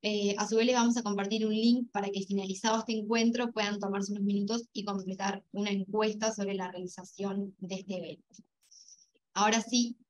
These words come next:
para comenzar, vamos a darle la palabra a Víctor Giorgi, que es psicólogo, docente, es ex decano de la Facultad de Psicología de la Universidad de la República de Uruguay,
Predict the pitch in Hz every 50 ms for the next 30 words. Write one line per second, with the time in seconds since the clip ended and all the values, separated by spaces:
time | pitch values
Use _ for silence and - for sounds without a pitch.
0 | _ - 202 196 190 185 190 202 202 202 196 196 196 226 214 214 214 220 220 -
1 | - 180 196 202 202 202 202 196 196 196 202 196 190 185 190 185 196 196 196 202
2 | 214 - - - 185 185 196 196 190 190 180 175 - - - 269 247 247 233 -
3 | - 233 233 233 233 - - - - - _ _ - - 208 202 202 - _ -
4 | - - 208 190 - - 240 247 247 254 254 254 254 247 247 247 254 285 277 -
5 | 202 - 208 202 202 - - 214 214 214 220 220 214 220 220 226 233 - 226 240
6 | - - - - - - 220 220 - 254 254 254 - 247 220 196 214 220 226 220
7 | 202 196 190 - 190 190 185 - 202 196 202 202 196 - 190 180 185 175 - -
8 | 202 202 202 196 185 190 185 185 185 180 185 190 196 - 202 196 190 190 190 190
9 | 185 185 185 185 180 185 196 202 190 - 185 180 180 180 180 185 190 214 233 233
10 | 233 220 226 226 -